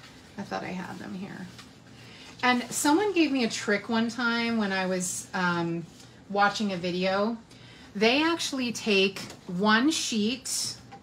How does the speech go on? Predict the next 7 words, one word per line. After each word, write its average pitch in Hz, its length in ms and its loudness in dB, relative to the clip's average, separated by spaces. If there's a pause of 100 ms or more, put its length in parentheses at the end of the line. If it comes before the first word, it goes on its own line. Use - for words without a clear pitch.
(1200)
of, 202 680 4 (960)
one 240 340 6
sheet 233 460 -2
of 185 240 0 (120)
each 233 380 -4
image. 165 400 -2
So 185 460 4